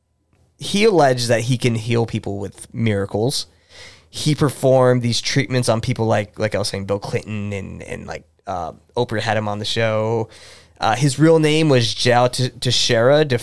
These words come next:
de Faria. John of God ran a cult in Brazil. He was accused of, and he got arrested for this, of abusing more than six hundred women.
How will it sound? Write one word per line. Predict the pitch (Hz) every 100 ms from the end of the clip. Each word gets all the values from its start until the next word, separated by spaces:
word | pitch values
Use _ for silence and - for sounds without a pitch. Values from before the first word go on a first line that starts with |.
| - - - -
de | 110
Faria. | - 113 139 180 214 - _ _ _ _ _ _ -
John | 139 160
of | 135
God | 131 120 120
ran | 117 113
a | 104
cult | - 156 147
in | 127
Brazil. | 117 107 113 113 120 139 - _ -
He | 143
was | 135
accused | 127 - 151 175 190 165 - -
of, | 127 120 117 107 - - -
and | 117
he | 123
got | 120 117
arrested | 110 156 226 139
for | 120 104
this, | 101 113 - - - -
of | - 127
abusing | 120 120 139 127 117
more | 113 131
than | 120 107
six | - 147 -
hundred | 143 127
women. | 107 113 123 170